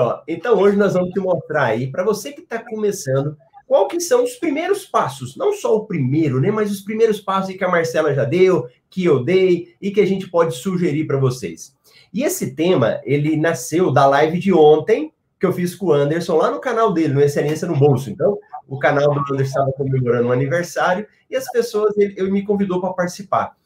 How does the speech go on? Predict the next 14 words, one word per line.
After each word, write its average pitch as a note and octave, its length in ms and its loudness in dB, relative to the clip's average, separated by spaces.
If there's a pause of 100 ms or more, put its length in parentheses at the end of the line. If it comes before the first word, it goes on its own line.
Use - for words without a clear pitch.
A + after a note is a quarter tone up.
(220)
E G3+ 60 0
eu A#3 80 4
vi A3+ 120 2
muito A#3+ 260 0
essa B3 180 -2
pergunta, F#3+ 580 -2
Marcela, A2 460 0
das C3 180 -2
pessoas C#3 360 -4
falando B2+ 340 0
sobre C3+ 300 -2
isso. - 320 -12 (500)
E, G#3 340 2
assim, G3+ 440 2